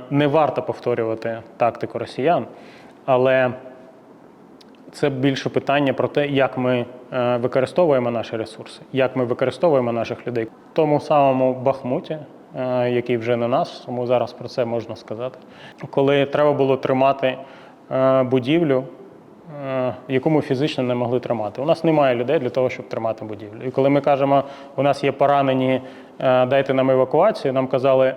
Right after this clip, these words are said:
«М, дайте нам п'ять хвилин». Через п'ять хвилин казали: «Знайдіть евакуацію самі, ми не можемо вам її дати». І ми, е, намагалися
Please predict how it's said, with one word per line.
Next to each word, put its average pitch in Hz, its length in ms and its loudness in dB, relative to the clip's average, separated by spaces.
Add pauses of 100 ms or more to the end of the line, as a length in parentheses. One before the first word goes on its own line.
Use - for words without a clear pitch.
(120)
«М, 139 520 0 (640)
дайте 151 260 2
нам 131 120 2
п'ять 120 220 0
хвилин». 113 300 -4 (380)
Через 117 180 -4
п'ять 143 220 0
хвилин 147 420 2 (400)
казали: 127 440 4 (840)
«Знайдіть 196 340 -2
евакуацію 123 540 0
самі, 110 340 -12 (560)
ми 139 140 -2
не 139 100 2
можемо 117 340 0
вам 104 160 -6
її 107 120 -10
дати». 113 280 -10 (600)
І 120 80 -2
ми, 139 160 4
е, 147 180 2 (540)
намагалися 123 640 2